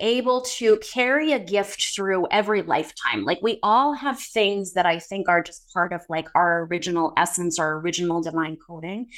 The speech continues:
And that to me is really, like, when I think of purpose, that's that point of connection that, like, the gifts that you carry through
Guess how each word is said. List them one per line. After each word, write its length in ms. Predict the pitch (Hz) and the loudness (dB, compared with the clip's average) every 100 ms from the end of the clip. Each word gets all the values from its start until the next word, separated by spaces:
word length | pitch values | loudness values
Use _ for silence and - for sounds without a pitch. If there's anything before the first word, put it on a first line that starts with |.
| - - | -16 -6
And 200 | - 214 | -2 0
that 260 | 202 240 269 - | 2 2 2 -2
to 60 | |
me 180 | 262 240 | -2 0
is 160 | 214 175 | 0 0
really, 260 | 180 175 | 2 2
like, 220 | 170 156 - | 2 -2 -4
when 140 | 190 190 | -6 -2
I 300 | - 208 220 | 2 2 2
think 200 | 220 208 | -2 -8
of 100 | - - | -12 -2
purpose, 360 | 196 - 156 180 | -2 0 -2 -2
that's 440 | 175 180 185 - - | 0 2 0 -4 -4
that 280 | 175 170 170 _ _ _ _ | 0 2 0 _ _ _ _
point 320 | 262 240 247 | -6 -4 -2
of 140 | 226 - | -2 -4
connection 640 | 208 190 185 - 196 185 | -2 0 2 0 0 0
that, 200 | 175 170 - | 2 2 0
like, 220 | 180 180 | -4 -2
the 120 | 190 | -2
gifts 340 | 196 220 226 - | 0 2 2 0
that 120 | - | -4
you 100 | 214 | -6
carry 440 | - 190 185 175 | -4 -2 0 -2
through 340 | 175 - 180 | -6 -4 -2